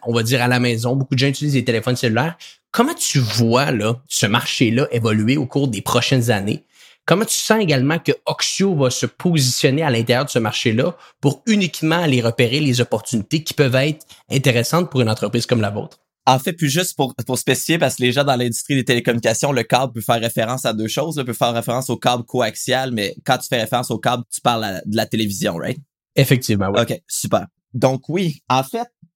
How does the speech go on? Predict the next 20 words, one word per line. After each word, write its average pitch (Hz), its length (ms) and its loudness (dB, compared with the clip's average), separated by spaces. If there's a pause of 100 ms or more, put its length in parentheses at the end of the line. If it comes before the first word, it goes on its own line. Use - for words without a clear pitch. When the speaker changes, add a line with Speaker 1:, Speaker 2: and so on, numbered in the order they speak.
(100)
Speaker 2:
nous, 175 300 2 (100)
tout 339 100 0
ce 330 100 -4
qu'on 135 180 2
fait 180 160 -2
chez 143 160 2
Oxio 156 320 0
est 143 80 2
basé 117 280 2
sur - 160 -6
une 113 140 0
prémisse 123 400 0
qui 113 100 -2
est 107 200 -2 (200)
assez 143 300 0
simple, 135 360 -2
c'est 110 220 -2
d'inverser 123 640 0
la 135 140 2
problématique. 110 800 -4